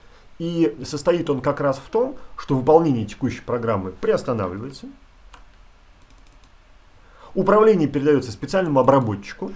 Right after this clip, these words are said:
причем этот обработчик может вообще быть где-то за пределами нашей вселенной, а может быть прямо тут рядом лежать, э, значит, написано «лично Найм». А после окончания этого обработчика выполнение, скорее всего, продолжится с того же места, где,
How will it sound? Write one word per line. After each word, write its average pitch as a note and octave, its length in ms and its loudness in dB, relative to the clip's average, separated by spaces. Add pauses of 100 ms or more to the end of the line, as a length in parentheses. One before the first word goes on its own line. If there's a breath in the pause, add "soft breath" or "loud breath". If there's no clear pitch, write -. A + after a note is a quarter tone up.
(140)
причем D#3 300 -2
этот - 180 -10
обработчик D3 480 2
может C3+ 260 -4
вообще - 360 0
быть G#2 180 -4
где-то A2 380 -4
за G2+ 100 -4
пределами G2+ 800 0
нашей A2+ 320 -2
вселенной, G3+ 480 -2 (100)
а B2 80 0
может C#3+ 240 0
быть - 180 -4
прямо C#3 200 2
тут A#2+ 200 -6
рядом C3 320 0
лежать, G#2+ 420 -2
э, G#2 600 -10
значит, F#2+ 240 -10
написано A2+ 360 -4
«лично G2+ 320 -8
Найм». G2 200 -14 (640 loud breath)
А C#3 100 -2
после F#3+ 480 -2 (260 loud breath)
окончания G3 500 2
этого A#2+ 180 0
обработчика A#2 540 0
выполнение, D#3 640 -2
скорее F3 440 2
всего, E3+ 420 -10 (840)
продолжится D3 480 4
с - 60 -10
того D#3+ 220 6
же C#3+ 100 -2
места, G3 340 -4
где, G#2+ 400 -4